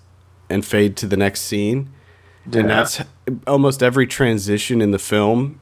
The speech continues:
Speaker 1: is the camera going out of focus.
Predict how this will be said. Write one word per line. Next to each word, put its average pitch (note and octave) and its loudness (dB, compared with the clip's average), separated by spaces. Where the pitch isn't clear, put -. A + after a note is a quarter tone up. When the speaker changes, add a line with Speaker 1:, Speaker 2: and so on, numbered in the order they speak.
Speaker 1:
is G2+ 0
the A#2+ -4
camera G#2 0
going G2+ 2
out F2+ 0
of F2+ -10
focus. - -8